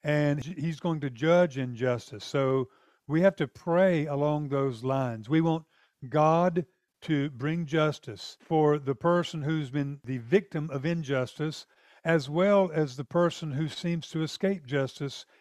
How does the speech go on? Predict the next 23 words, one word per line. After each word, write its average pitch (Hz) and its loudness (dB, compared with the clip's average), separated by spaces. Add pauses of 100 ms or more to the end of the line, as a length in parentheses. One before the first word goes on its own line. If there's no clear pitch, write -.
and 151 -4
do 156 0
bad 143 0
things 147 -6
to 165 -6
other 139 -2
people. 165 -4
So, 151 -6
so 147 -4
it's 143 -6
two-sided. 165 -4
We 156 2
want 160 0
to 131 -8
trust 170 0
God 147 2
and 139 -2
ask 170 0
God 156 0
for 147 -4
justice. 139 -4
You 160 -4
know, 165 0